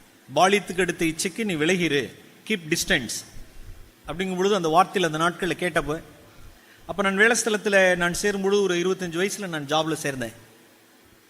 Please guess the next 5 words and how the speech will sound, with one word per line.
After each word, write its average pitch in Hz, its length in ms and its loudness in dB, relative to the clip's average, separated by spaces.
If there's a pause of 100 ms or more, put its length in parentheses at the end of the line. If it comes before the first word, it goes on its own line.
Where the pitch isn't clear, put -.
(2750)
As 185 220 0
a 208 40 2
டீச்சரா 247 420 2
இருந்து 220 240 0
நான் 190 360 -6